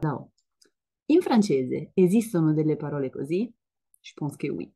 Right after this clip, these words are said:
<laughs> N'oubliez pas de vous abonner à la chaîne si vous l'avez pas encore fait, de laisser un like, un commentaire. e di télécharger mon ebook gratuit sur les quinze erreurs que vous ne ferez plus en italien.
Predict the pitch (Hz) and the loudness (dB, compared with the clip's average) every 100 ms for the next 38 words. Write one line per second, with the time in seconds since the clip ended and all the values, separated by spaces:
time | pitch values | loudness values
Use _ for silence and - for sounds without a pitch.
0 | - 247 - _ _ - - - 440 381 | -6 -6 -6 _ _ -18 -16 -14 -10 -10
1 | 359 302 - 196 185 185 214 196 180 202 | -10 -8 -2 2 4 2 2 2 2 -2
2 | 185 185 180 151 156 - 196 226 233 _ | 0 0 0 -2 -6 -4 -2 -2 -6 _
3 | _ - 165 156 135 131 143 135 147 - | _ -12 -6 -6 -6 -8 -10 -10 -14 -8
4 | 220 311 - 185 156 151 170 151 135 156 | -4 -2 -4 -4 -4 -4 -6 -4 -4 -6
5 | 240 - - 143 139 120 139 - 180 247 | -6 -8 -10 -8 -6 -6 -6 -2 0 0
6 | 277 _ _ _ - 247 294 190 147 147 | -4 _ _ _ -2 0 2 0 0 -2
7 | - 254 220 135 143 147 143 147 226 233 | 0 2 2 2 0 0 0 0 -2 -2
8 | - - 220 226 175 185 277 - - 165 | -8 -2 -2 -2 -4 -4 -6 -12 -6 -4
9 | 147 139 - 214 202 202 160 151 - 160 | -6 -8 -4 2 4 4 2 -4 -4 -2
10 | 156 156 143 139 151 175 - 175 170 160 | -2 -4 -8 -6 -2 -2 -2 -2 0 -2
11 | 156 127 | -6 -8